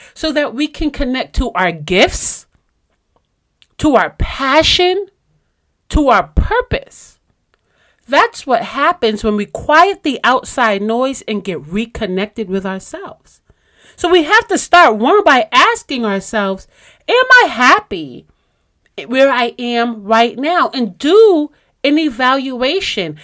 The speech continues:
in every area of your life to evaluate, "Am I happy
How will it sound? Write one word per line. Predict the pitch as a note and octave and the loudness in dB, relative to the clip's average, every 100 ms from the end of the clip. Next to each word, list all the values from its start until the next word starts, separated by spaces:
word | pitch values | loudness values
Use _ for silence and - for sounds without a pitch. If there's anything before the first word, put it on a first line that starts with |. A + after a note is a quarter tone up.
| - | -4
in | A3+ A#3 A#3 | 0 2 2
every | C4+ D4+ D#4+ C4+ D#4 - - | 4 6 6 4 0 0 -6
area | B3+ D4 D4 C#4 C4+ - | -4 -4 -2 -4 -4 -2
of | A#3+ A#3+ G3+ | 0 0 0
your | G#3 F#3+ | -2 -2
life | F3 A#3 G4 - - - _ _ _ _ _ | -2 -4 -4 -8 -20 -20 _ _ _ _ _
to | - - | -4 0
evaluate, | C#4 A3+ C4+ E4 G4 D#4+ G3 F#3 F3+ - _ _ _ - | -2 -2 -2 -2 -2 -6 -8 -8 -10 -14 _ _ _ -2
"Am | D#4 D4+ | 0 0
I | C4+ | -2
happy | B3+ A3 D4 G4 - F#3 E3 - | -4 -4 -2 -2 -4 -12 -12 -18